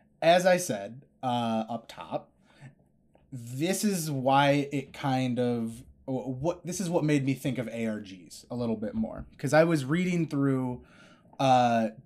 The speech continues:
two different stories, and at multiple points I went, "What the fuck is this talking about?" 'Cause I was going through, and there's the story that I want to tell,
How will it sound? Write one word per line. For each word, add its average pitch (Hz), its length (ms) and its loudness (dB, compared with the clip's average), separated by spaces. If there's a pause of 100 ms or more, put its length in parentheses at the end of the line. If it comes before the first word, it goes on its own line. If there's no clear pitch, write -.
two 208 600 0
different 123 500 -4
stories, 107 800 -10 (840)
and 143 240 2
at 135 140 0
multiple 156 540 0
points 139 360 -2
I 123 80 -2
went, 117 240 -6
"What 185 160 -10
the 233 100 -2
fuck - 760 -12
is 151 160 -4
this 139 180 -6
talking 165 480 0
about?" 113 260 -4
'Cause 135 140 -4
I 139 60 2
was 135 160 0
going 170 260 2
through, 139 600 0 (460)
and 139 160 4
there's 131 380 2 (640)
the 147 200 -4
story 208 420 4
that 156 180 4
I 156 220 6
want 135 360 0
to 120 120 -8
tell, - 300 -20